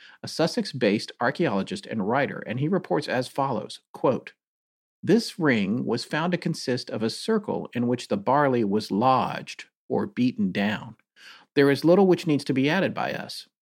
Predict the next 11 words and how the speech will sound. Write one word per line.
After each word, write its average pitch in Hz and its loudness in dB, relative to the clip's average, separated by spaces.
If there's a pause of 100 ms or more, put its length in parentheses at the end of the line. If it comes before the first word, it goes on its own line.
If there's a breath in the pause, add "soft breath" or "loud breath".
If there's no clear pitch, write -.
Taken 165 0
as 147 2
a 123 2
whole, 135 6
the 123 0
evidence 160 2
in 131 0
this 117 0
case 104 0
is 123 -6
comprehensive 135 -2